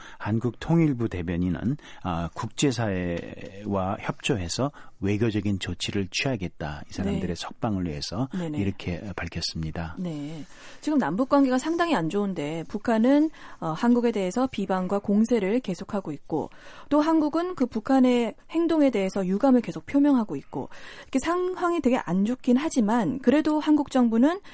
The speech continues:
Speaker 2: 가뭄 사태가 심각한 북한에 대해서 지원용이라 밝혔죠.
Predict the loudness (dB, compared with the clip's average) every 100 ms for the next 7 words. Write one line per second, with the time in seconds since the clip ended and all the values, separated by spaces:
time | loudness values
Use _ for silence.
0 | -18 -18 -16 -4 4 6 6 4 0 0
1 | 4 2 4 0 0 4 4 4 0 -2
2 | -4 4 8 10 8 6 0 -6 -8 -10
3 | -10